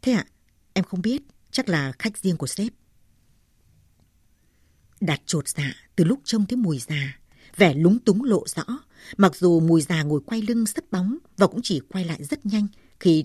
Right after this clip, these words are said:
Tuyến đẩy cửa, nhưng cả hai vẫn kịp nhận ra nhau. Đạt đọc được sự hốt hoảng trong ánh mắt thất thần của Mùi.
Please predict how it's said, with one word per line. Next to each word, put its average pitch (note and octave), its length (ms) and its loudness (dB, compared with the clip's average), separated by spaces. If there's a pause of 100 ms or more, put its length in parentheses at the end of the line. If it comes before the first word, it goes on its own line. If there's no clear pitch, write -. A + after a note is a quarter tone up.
Tuyến F3 200 0
đẩy D3+ 220 0
cửa, C#3+ 220 -6 (440)
nhưng E3+ 220 4 (120)
cả C#3+ 200 -6
hai F3 300 -8 (220)
vẫn E3 260 -4
kịp - 280 -2
nhận C#3+ 180 -6
ra F3 140 -10
nhau. E3+ 260 -8 (880)
Đạt D3 260 -4
đọc D#3 240 -6
được D3 240 -4
sự - 240 -8
hốt D#4+ 120 -10
hoảng D3+ 240 -6 (320)
trong G3+ 160 0
ánh F3 160 -2
mắt C#4 200 -6
thất E4 180 -8
thần C#3+ 180 -4
của D3 120 -2
Mùi. C3 300 -4